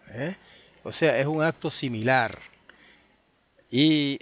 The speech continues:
es interesante que fuera de las aves y de los peces y otros animales, los demás animales salieron de la tierra.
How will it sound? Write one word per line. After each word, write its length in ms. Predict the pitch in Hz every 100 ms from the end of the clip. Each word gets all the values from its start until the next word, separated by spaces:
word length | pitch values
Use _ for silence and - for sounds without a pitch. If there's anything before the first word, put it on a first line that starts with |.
| -
es 160 | 120 127
interesante 720 | 131 147 156 - 202 180 135
que 320 | - 127 117
fuera 340 | - 131 139 156
de 180 | 156 156
las 300 | 156 - 175
aves 520 | 165 147 143 - - _
y 180 | - 123
de 120 | 139
los 100 | 151
peces 640 | - - 175 - 135 -
y 100 | -
otros 220 | 113 131 143
animales, 640 | 156 170 165 139 143 - _ _ _ _ _ _ - 254
los 440 | 135 135 139 143
demás 300 | 135 131 160
animales 540 | 196 185 185 175 147 160
salieron 720 | - 131 127 147 160 175 151
de 200 | 165 185
la 220 | 190 196
tierra. 840 | 196 196 208 226 247 233 196 117